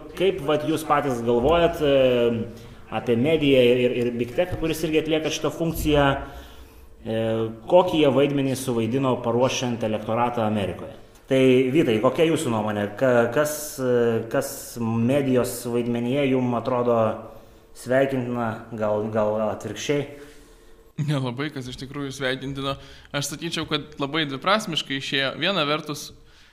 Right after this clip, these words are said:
Speaker 2: keturis metus buvo visų didžiausių, sakykim, išskyrus gal Foxą, bet galiausiai pasikeitus savininkams ir Foxo kryptis pasikeitė,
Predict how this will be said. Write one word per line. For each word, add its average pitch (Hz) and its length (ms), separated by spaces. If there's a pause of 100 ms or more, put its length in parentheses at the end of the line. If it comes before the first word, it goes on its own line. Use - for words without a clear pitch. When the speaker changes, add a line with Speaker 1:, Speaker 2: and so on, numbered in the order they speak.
(220)
Speaker 2:
keturis 151 680
metus 135 560 (420)
buvo 131 760 (1080)
visų 143 340
didžiausių, 156 680 (200)
sakykim, 123 560
išskyrus 127 460
gal 110 180
Foxą, - 380
bet 113 180
galiausiai 135 540
pasikeitus 131 560
savininkams 135 580
ir 123 140
Foxo 185 340
kryptis 156 480
pasikeitė, 143 560